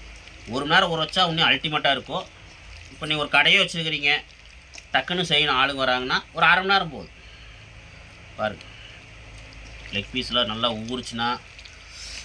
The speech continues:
இது அல்டிமேட்டாக இருக்கும். பார்த்துங்க, இப்போ உப்பு செக் பண்ணிக்கலாம். உப்பு வந்து நம்ம கரெக்டாக இருக்கான்னு செக் பண்ணிக்கலாம்.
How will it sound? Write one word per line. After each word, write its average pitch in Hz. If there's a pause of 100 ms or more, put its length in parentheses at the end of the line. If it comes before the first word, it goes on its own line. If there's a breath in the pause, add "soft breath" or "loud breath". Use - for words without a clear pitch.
(120 loud breath)
இது 90
அல்டிமேட்டாக 104
இருக்கும். - (720)
பார்த்துங்க, 120 (840)
இப்போ - (180)
உப்பு 170
செக் -
பண்ணிக்கலாம். 127 (520)
உப்பு -
வந்து 147
நம்ம 135
கரெக்டாக 123
இருக்கான்னு 135
செக் -
பண்ணிக்கலாம். -